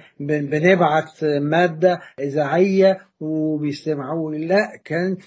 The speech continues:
م-، مشاركة المستمع كانت مهمة جدًا. أنا ب-، بتذكر يمكن من أهم عناصر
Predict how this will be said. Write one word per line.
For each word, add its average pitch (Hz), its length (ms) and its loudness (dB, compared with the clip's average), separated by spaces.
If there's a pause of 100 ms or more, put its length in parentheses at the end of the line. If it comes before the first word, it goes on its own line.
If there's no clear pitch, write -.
(200)
م-، 151 640 -6
مشاركة 190 680 2
المستمع 139 1300 -2
كانت 175 420 -2
مهمة 147 340 -6
جدًا. 131 380 -8 (360)
أنا 190 260 4
ب-، 175 480 2
بتذكر 165 460 -2
يمكن 196 360 0
من 156 180 -4
أهم 170 460 -2
عناصر 151 540 -4